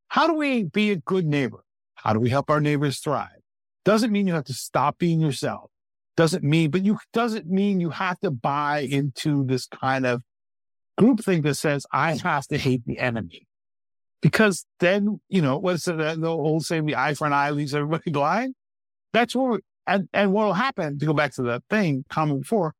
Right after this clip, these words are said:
the house is on fire. You don't need more gasoline. You need people to put it out before it gets worse and to say, "How do we rebuild something together?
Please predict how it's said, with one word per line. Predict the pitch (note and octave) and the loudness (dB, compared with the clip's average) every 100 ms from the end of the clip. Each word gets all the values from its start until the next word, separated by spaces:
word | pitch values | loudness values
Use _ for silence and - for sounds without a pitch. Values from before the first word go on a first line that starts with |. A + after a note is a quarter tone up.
| _ _ _ | _ _ _
the | G3+ | 2
house | F#3+ C4+ A#3 | 2 2 0
is | F#3+ | 0
on | G#3 | 0
fire. | E3 C4+ C#4 - _ _ _ _ _ - | 0 -2 -2 -6 _ _ _ _ _ 0
You | E3 G3+ | 4 4
don't | E3+ G3+ G#3 | 4 2 2
need | G3 D#3 | 0 0
more | D3 | -2
gasoline. | A#2 G2+ - G2+ F2 - _ _ _ - | -4 -6 -6 -12 -16 -20 _ _ _ 2
You | E3 | 4
need | G#3 | 4
people | G3+ F3+ | 4 0
to | C#3 | 0
put | - G3 | -2 -2
it | F#3+ D3+ | 0 0
out | B2+ G#2 - | 0 -2 -4
before | C#3 E3 D3+ | -4 0 0
it | |
gets | C#3+ B2 | 0 -2
worse | B2+ A#2 G2+ - _ _ - | -2 -2 -4 -10 _ _ 0
and | D3 | 2
to | |
say, | C#3 D#3 | 2 0
"How | E3 E3+ | 0 0
do | E3+ | 0
we | E3+ | 2
rebuild | D#3+ D#3+ D3 C#3 | 2 2 0 -2
something | - B2+ C3 A#2+ | -2 -4 -2 -2
together? | B2 G#2+ B2+ A#2+ G#2+ G2+ F2 | -2 -2 0 0 0 -4 -6